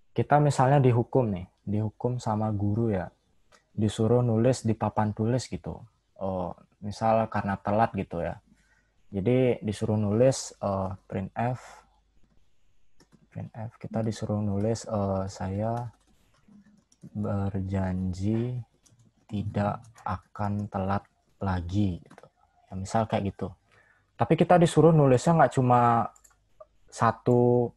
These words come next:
baris gini doang gitu. Kita disuruh nulis sepuluh baris gitu misalnya. Jangan lupa titik koma. Nah,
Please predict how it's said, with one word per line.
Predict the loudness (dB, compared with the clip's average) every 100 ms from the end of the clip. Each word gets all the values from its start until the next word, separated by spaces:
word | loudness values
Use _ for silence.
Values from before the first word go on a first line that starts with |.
| 4
baris | 6 6 4
gini | 0 2
doang | 4 6 6 4
gitu. | -6 -12 -14
Kita | -4 0
disuruh | 0 2 2 2 0 _ _ _
nulis | 0 2 2 0
sepuluh | 0 2
baris | 4 4 4 0
gitu | -6 -6
misalnya. | -10 -8 -8 -8 -12 -20 _ _ _ _ _ -20 _ _
Jangan | -8 -4 -2
lupa | -2
titik | -4 -4 -6
koma. | -6 -8 -10 _ _ _ _ _ 0
Nah, | 4 4 4 -2